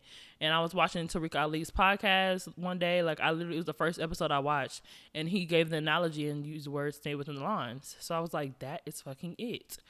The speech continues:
So thank you. I'm just not the type of person to make it like I just thought of that or just popped in my head.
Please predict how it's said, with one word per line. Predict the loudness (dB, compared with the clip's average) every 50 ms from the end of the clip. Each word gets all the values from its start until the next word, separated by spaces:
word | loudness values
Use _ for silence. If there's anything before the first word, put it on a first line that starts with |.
| -20 -20 -20 -20 -20 -18
So | 0 2 4 4 4
thank | 4 2 2 2 2 0 -2
you. | 0 0 2 2 2
I'm | 2 2 2
just | 2 2
not | 2 0 0
the | 0
type | -2 -4 -2
of | 0
person | -2 -2 -2 -2 -4
to | -2
make | -2 -2 -2 -2 -2
it | 0
like | 2 2 0 0 0
I | -2 -2
just | -2 -4 -6 -6 -2
thought | 0 0 2 2
of | 2
that | 0 0 0
or |
just | -2 -6 -8 -6
popped | -6 -6 -6 -6
in | -6
my | -4 -4 -4
head. | -2 -2 -2 -2 -2 -4